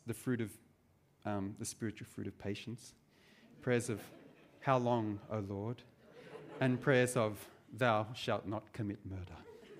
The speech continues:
If you offer rest to a worn-out parent, they're gonna take it. If you offer rest to a perky seven-year-old, it's like,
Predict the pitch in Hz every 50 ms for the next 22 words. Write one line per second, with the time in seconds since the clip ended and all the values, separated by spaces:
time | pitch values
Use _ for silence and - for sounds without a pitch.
0 | - - - - - - - - - - - - - - - - - - - -
1 | - - - - - - - - - - - - - - - - - - - -
2 | - - - - - - _ _ _ _ _ _ - 123 131 131 - 156 170 214
3 | - - 180 180 180 - 202 151 131 139 131 147 165 - - - - - - -
4 | - - - 147 127 120 117 131 135 135 131 123 113 - - 131 120 123 135 156
5 | 208 - - - - - - _ _ _ _ _ _ _ _ - 104 120 123 127
6 | 113 104 - 113 90 90 - - - - - _ _ _ _ _ _ _ _ _
7 | _ _ _ - 117 117 117 - - 143 143 151 160 170 175 - - 143 131 135
8 | 135 - 143 127 120 113 - - - - - _ _ - 113 131 139 156 160 -
9 | - - - - - - 139 123 120 123 127 - 147 139 139 - - 127 120 110
10 | - - 160 170 165 180 165 151 147 143 151 165 165 151 - - 151 151 151 143